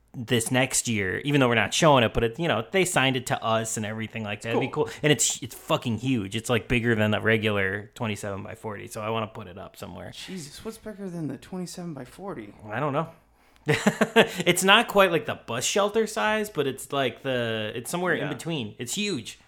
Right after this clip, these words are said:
Speaker 1: It's
Speaker 2: Oh,
Speaker 1: really
Speaker 2: man.
Speaker 1: good. It's really cool.
Speaker 2: That's crazy. That, that cost them some money to get those printed.
Speaker 1: Yeah, then they,
Speaker 2: Ye-
Speaker 1: they gave, they gave one to us. So
Speaker 2: Yeah,
Speaker 1: that's
Speaker 2: that's
Speaker 1: awesome.
Speaker 2: awesome. Yeah, so when they, they knew, they're like, "Oh, Windy City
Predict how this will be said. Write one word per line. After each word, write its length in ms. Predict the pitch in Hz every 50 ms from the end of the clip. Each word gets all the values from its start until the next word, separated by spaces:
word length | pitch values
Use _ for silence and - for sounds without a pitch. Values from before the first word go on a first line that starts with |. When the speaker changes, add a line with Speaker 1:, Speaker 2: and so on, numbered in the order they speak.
| -
Speaker 1:
It's 140 | 143 135 107
Speaker 2:
Oh, 40 | 160
Speaker 1:
really 220 | 180 175 160 151 151
Speaker 2:
man. 140 | 165 156 151
Speaker 1:
good. 80 | 113 -
It's 120 | 139 - 131
really 200 | 151 165 170 151
cool. 300 | - 165 170 139 117 - -
Speaker 2:
That's 140 | - - -
crazy. 300 | - 143 139 127 113 110 113
That, 240 | 117 120 113 120 -
that 160 | 123 131 -
cost 280 | - 120 110 113 -
them 160 | - 104 110 117
some 160 | - 107 104
money 220 | 101 104 104 104
to 40 | 101
get 160 | 107 110 110
those 160 | - 120 123
printed. 440 | 123 - - 107 98 98 104 104 - - _ _ _ _
Speaker 1:
Yeah, 200 | - 123 135 131
then 160 | 120 120 120 120
they, 180 | 131 143 151 139
Speaker 2:
Ye- 80 | 156
Speaker 1:
they 100 | 151 135
gave, 260 | 123 147 151 151 139 127
they 120 | 135 147
gave 220 | 147 139 156 160 156
one 140 | 175 180 175
to 60 | 190
us. 240 | 214 226 214 - - - - -
So 80 | - -
Speaker 2:
Yeah, 120 | 117 107 -
Speaker 1:
that's 100 | - -
Speaker 2:
that's 160 | 120 - -
Speaker 1:
awesome. 300 | 127 117 107 - - 107
Speaker 2:
awesome. 60 | - - _ _ _ _ _ _ _
Yeah, 380 | - 147 147 143 139 127 123 123 -
so 300 | - - 151 147 143 139
when 240 | 139 143 151 156 156
they, 180 | 151 156 139 117
they 220 | 131 135 160 175
knew, 500 | 190 196 233 277 285 269 220 170 151 - - -
they're 220 | - 143 151 151
like, 240 | 147 139 127 135 -
"Oh, 400 | - 208 233 220 143 127 110 95 -
Windy 220 | 127 143 160 160
City 320 | 156 - 170 165 160 156